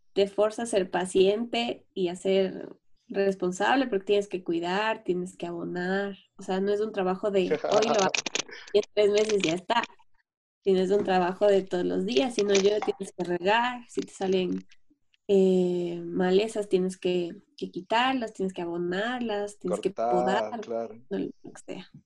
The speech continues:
Speaker 1: Ajá. Pero eso es, eso es lo lindo, eso es lo que a man-, al menos yo disfruto mucho.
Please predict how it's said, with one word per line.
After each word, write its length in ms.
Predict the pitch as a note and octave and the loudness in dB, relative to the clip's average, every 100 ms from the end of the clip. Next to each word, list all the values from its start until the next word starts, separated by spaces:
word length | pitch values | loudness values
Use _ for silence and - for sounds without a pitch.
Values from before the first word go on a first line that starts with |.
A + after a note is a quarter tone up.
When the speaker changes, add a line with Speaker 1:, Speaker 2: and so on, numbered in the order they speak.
| _ | _
Speaker 1:
Ajá. 400 | - F#3+ - - _ _ _ _ _ _ _ - | -18 -16 -20 -20 _ _ _ _ _ _ _ -6
Pero 140 | B3+ D4+ | 0 6
eso 80 | |
es, 160 | F4 D4 D4+ | 6 6 4
eso 160 | D#4 | 6
es 60 | E4 | 6
lo 160 | D4+ C#4 | 6 6
lindo, 320 | C4+ C4+ G#3+ | 6 6 4
eso 160 | A3+ | 0
es 40 | A#3 | -6
lo 80 | A#3 | 0
que 220 | G3 - | 0 2
a 120 | G3 | 0
man-, 260 | F#3+ F#3+ - | 2 2 0
al 80 | G3+ | -2
menos 240 | A3 A3+ A3 | -2 -4 -2
yo 100 | A3 G#3+ | -2 -2
disfruto 440 | G#3 - F#3 G#2+ | -4 -4 -4 -4
mucho. 320 | - - - | -6 -8 -14